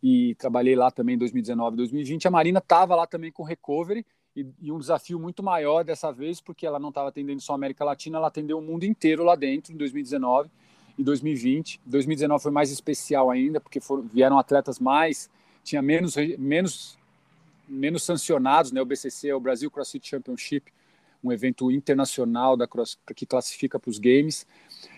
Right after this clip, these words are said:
que veio gente do, do mundo inteiro mesmo, veio gente até da, da, é, da Europa, é, da, da, dos nórdicos lá. Eu lembro que tinha atleta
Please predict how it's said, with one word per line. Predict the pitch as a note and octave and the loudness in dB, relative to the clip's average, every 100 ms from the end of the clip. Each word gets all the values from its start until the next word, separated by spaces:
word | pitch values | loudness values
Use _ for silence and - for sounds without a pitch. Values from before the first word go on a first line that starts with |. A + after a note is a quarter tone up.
| - _ | -20 _
que | C3 | -2
veio | G#2 C3+ | 4 6
gente | C3 D3 C#3 | 6 4 0
do, | C3+ | -4
do | A#2+ - B2 | -4 -8 -2
mundo | C3+ D#3 | 2 6
inteiro | A3 - E3 E3 | 6 8 6 6
mesmo, | A#2+ B2+ D#3+ B2 | 4 4 2 -2
veio | A#2+ C3 | -4 -4
gente | D3 C#3+ | -4 -6
até | D3 | -4
da, | D#3 F3+ E3+ C#3+ A#2+ | 2 6 6 4 -2
da, | A2+ B2 A#2+ A2 G#2 F#2+ _ | -2 -4 -2 -6 -10 -16 _
é, | G#2+ G#2 | -20 -14
da | G2+ | -4
Europa, | A#2+ B2 C#3 D3+ C#3 B2+ A2+ G#2+ G#2 F#2+ F2 _ _ _ _ _ - - | 0 2 2 2 2 2 -2 -6 -8 -12 -20 _ _ _ _ _ -20 -18
é, | - G#2+ G2+ F#2+ | -12 -6 -4 -4
da, | G2 G#2+ | -4 -4
da, | G#2+ G#2+ | -2 -4
dos | G#2+ A#2+ | -4 -6
nórdicos | A2 C#3 D3+ - B2+ G#2 | 2 4 2 0 -12 -2
lá. | A#2+ C#3 | 0 2
Eu | A#2+ | 0
lembro | C3+ B2+ | -6 -10
que | - | -14
tinha | C#3 | -12
atleta | B2+ - B2 C#3 A2 | -10 -6 -6 -4 -6